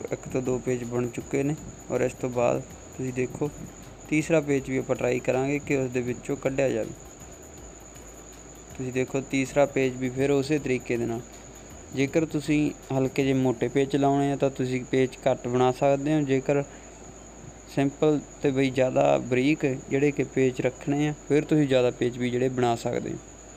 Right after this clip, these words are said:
ਇਸੇ ਤਰੀਕੇ ਨਾਲ ਇੱਕ ਤੋਂ ਬਾਅਦ ਇੱਕ ਲੜ ਇਸੇ ਤਰੀਕੇ ਨਾਲ ਜਿਹੜਾ ਕਿ ਤੁਸੀਂ ਬਣਾ ਸਕਦੇ ਹੋ। ਸਾਰੇ ਵੀਰਾਂ ਨੂੰ ਬੇਨਤੀ ਹੈ, ਜੇਕਰ ਪੱਗ ਬੰਨ੍ਹਦੇ ਟਾਈਮ ਜਾਂ ਪਰਨਾ ਬੰਨ੍ਹਦੇ ਟਾਈਮ ਤੁਹਾਨੂੰ ਵੀ ਕੋਈ problem ਆਉਂਦੀ ਆ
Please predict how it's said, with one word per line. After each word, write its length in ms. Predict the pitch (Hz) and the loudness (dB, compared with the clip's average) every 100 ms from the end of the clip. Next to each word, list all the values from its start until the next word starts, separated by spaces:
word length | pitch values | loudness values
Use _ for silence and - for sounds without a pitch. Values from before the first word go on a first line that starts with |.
| - - - - - - - - - - - - - | -20 -20 -20 -20 -20 -20 -20 -20 -18 -18 -20 -16 -2
ਇਸੇ 240 | 135 139 | 2 2
ਤਰੀਕੇ 380 | 143 143 135 139 | 2 0 0 0
ਨਾਲ 180 | 131 135 | 2 2
ਇੱਕ 100 | 127 - | 2 0
ਤੋਂ 100 | 135 127 | 0 2
ਬਾਅਦ 160 | 123 | 2
ਇੱਕ 160 | 123 - | 0 -2
ਲੜ 180 | 127 127 120 180 | 0 0 0 -4
ਇਸੇ 320 | 131 127 131 | -2 0 0
ਤਰੀਕੇ 440 | 123 123 123 - 127 | -2 -2 -4 -2 -2
ਨਾਲ 200 | 123 120 | 0 2
ਜਿਹੜਾ 220 | 123 123 | 2 2
ਕਿ 220 | - 123 127 - | 0 -4 -4 -8
ਤੁਸੀਂ 240 | - 120 123 | -12 -6 -2
ਬਣਾ 240 | 120 120 | 2 2
ਸਕਦੇ 420 | 120 127 127 135 135 | 2 -2 0 0 0
ਹੋ। 60 | 131 - - - - | -4 -12 -18 -20 -6
ਸਾਰੇ 180 | - 127 | 2 2
ਵੀਰਾਂ 220 | 127 135 135 | 2 0 2
ਨੂੰ 100 | 131 | 2
ਬੇਨਤੀ 300 | 139 135 147 | 0 2 2
ਹੈ, 40 | |
ਜੇਕਰ 220 | 139 139 | 2 2
ਪੱਗ 240 | 131 135 131 | 0 0 2
ਬੰਨ੍ਹਦੇ 300 | 131 139 139 | 2 2 2
ਟਾਈਮ 220 | 135 127 | 2 2
ਜਾਂ 100 | 123 | 0
ਪਰਨਾ 340 | 120 127 127 | 2 0 2
ਬੰਨ੍ਹਦੇ 240 | 127 127 123 | 2 2 2
ਟਾਈਮ 140 | 127 | 0
ਤੁਹਾਨੂੰ 340 | 123 135 135 139 | 0 0 2 2
ਵੀ 100 | 139 | 2
ਕੋਈ 120 | 131 | 2
problem 460 | 127 127 123 123 | 2 0 2 0
ਆਉਂਦੀ 300 | 123 123 131 | 0 2 2
ਆ 80 | 131 | 2